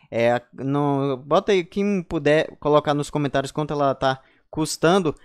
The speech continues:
deve ser algo em torno de dois mil de ouro, coisa assim do tipo, tá? É uma pintura exclu-, era exclusiva do Nuclear Winter, agora está de volta, tá? Vou deixar no, tá na thumb aí, dá uma olhada na thumb que é essa pintura lá, rosinha, beleza?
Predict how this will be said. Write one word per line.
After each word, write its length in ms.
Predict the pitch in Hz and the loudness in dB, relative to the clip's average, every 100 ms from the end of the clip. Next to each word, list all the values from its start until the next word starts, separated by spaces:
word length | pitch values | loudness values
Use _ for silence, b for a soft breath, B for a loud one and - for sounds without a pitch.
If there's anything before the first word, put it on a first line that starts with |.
| b | b
deve 260 | 123 139 156 | -2 2 2
ser 140 | - | 2
algo 220 | 160 160 160 | 4 4 2
em 60 | |
torno 260 | 143 156 156 | -2 -2 -2
de 140 | 143 | -4
dois 260 | 143 147 123 | -2 0 0
mil 640 | 117 139 143 113 104 104 | -2 0 0 0 -2 -4
de 140 | 104 110 | -4 -4
ouro, 320 | 117 139 123 | 0 0 -2
coisa 180 | 139 131 | -4 -8
assim 160 | - | -6
do 100 | 143 | -6
tipo, 240 | 156 - 104 | -8 -8 -4
tá? 220 | - 135 | 2 4
É 80 | 139 | 4
uma 140 | 143 | 2
pintura 340 | 143 147 156 151 | 0 -4 -4 -4
exclu-, 220 | - - | -4 0
era 200 | 147 175 | 4 4
exclusiva 480 | 160 160 151 156 147 | 0 -2 -2 -2 0
do 220 | 151 147 | 0 0
Nuclear 320 | 147 151 165 | 0 0 2
Winter, 260 | 185 196 180 | 2 0 0
agora 200 | 156 151 | 0 -2
está 140 | 160 | -4
de 80 | 160 | -4
volta, 260 | 131 104 - | -2 -4 2
tá? 200 | 143 147 b b | 2 2 b b
Vou 160 | - 135 | -2 0
deixar 680 | 143 135 143 139 123 113 107 | 0 2 4 4 4 2 0
no, 640 | 117 135 147 143 135 135 - | -4 -4 -4 -4 -6 -8 0
tá 140 | 196 | 2
na 100 | 208 | 4
thumb 400 | 196 160 170 147 | 2 0 0 2
aí, 240 | 139 147 - b b | 2 2 -4 b b
dá 140 | 123 139 | 0 2
uma 120 | 151 | 4
olhada 240 | 143 139 | 4 2
na 140 | 143 135 | 0 -2
thumb 280 | - 135 143 | -4 -6 -6
que 220 | 143 135 | -4 0
é 240 | 120 131 b b b | 0 0 b b b
essa 280 | 120 - 135 | -8 -6 -6
pintura 420 | 139 127 131 135 | -6 -6 -4 -2
lá, 260 | 120 110 - - | -2 -4 -6 0
rosinha, 680 | 135 139 120 139 143 110 101 | 4 4 4 0 2 0 -4
beleza? 480 | - 117 175 170 110 | -4 4 6 6 2